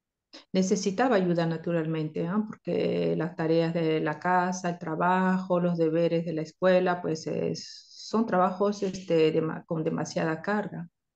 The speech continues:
Y pues este hombre se había acostumbrado a rellenar, pues, sus agendas, ¿no? Y él no me tenía para nada en cuenta. Entonces, cuando yo le reclamaba, y como tenía un carácter muy explosivo,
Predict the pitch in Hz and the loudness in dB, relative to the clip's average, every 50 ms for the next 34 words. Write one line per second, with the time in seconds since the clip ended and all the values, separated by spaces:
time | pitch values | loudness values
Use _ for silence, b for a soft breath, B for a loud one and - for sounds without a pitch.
0 | _ _ _ _ _ _ _ _ _ _ _ _ _ _ - 180 180 180 196 214 | _ _ _ _ _ _ _ _ _ _ _ _ _ _ -4 -4 0 2 2 2
1 | 208 226 220 220 - 226 233 233 247 240 - 233 220 214 196 196 - 208 202 - | 2 2 0 0 2 2 4 4 2 2 0 2 2 2 2 2 0 -4 -4 -2
2 | 190 185 180 180 190 196 202 202 196 190 185 175 175 170 165 160 156 156 160 160 | -2 0 2 4 4 4 4 4 4 2 2 2 2 2 2 2 2 2 0 0
3 | 156 160 - 170 170 170 165 165 170 180 214 214 - 196 185 185 - 185 - - | 0 0 0 0 -2 0 0 0 0 0 -2 -2 -2 -4 -4 -4 -6 -8 -10 -10
4 | - - 170 165 - 214 247 294 247 202 180 175 180 208 240 311 - - - _ | -6 -4 -4 -2 0 2 2 2 4 2 2 2 2 2 2 0 0 -4 -12 _
5 | _ _ _ - 180 185 190 202 208 202 208 208 208 208 214 202 185 185 185 185 | _ _ _ 0 2 2 2 2 2 2 2 2 2 2 0 0 0 0 0 -2
6 | 180 185 185 180 175 175 175 180 180 175 170 165 170 - - 233 254 254 254 185 | -2 -4 -4 -4 -4 -2 -2 0 0 0 0 -2 -2 -4 0 2 2 2 2 0
7 | 170 170 - 185 185 208 208 - 202 190 175 180 175 170 170 175 175 175 190 185 | -2 -2 -2 -2 -2 -4 -2 -2 0 0 2 2 2 2 2 2 2 0 0 -2
8 | 185 180 175 180 190 196 180 180 185 185 190 190 - 165 160 160 - 160 156 156 | -2 -2 0 2 2 2 2 0 0 -2 -4 -4 -4 -4 -4 -2 -2 -2 0 2
9 | 175 190 190 202 208 214 214 220 214 214 - 185 180 185 190 196 190 185 190 185 | 2 2 2 2 4 4 4 4 4 2 0 0 2 2 2 2 0 0 0 0
10 | 175 180 180 185 196 196 196 196 196 190 185 190 - - 175 - - - 233 214 | 2 2 2 2 2 2 2 2 2 0 0 -2 -4 -6 -6 -6 -2 0 0 0
11 | 185 185 202 220 B | 2 0 0 -2 B